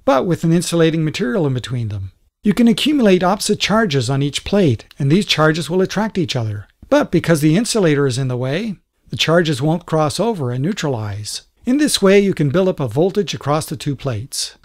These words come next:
Leyden jars are the same thing, except that the plates are cylindrical in shape.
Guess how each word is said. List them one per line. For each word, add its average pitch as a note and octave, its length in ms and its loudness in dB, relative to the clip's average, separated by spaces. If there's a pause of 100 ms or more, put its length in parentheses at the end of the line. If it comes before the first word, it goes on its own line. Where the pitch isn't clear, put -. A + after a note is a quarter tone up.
(100)
Leyden A#3 380 2
jars F3+ 340 4
are C#3 80 0
the B2 120 -6
same E3+ 340 0
thing, A2 460 -4 (180)
except - 320 -2
that G#3+ 140 2
the - 80 0
plates F3 340 2
are D3 80 0
cylindrical D3 720 0
in B2 100 -4
shape. A2 400 -4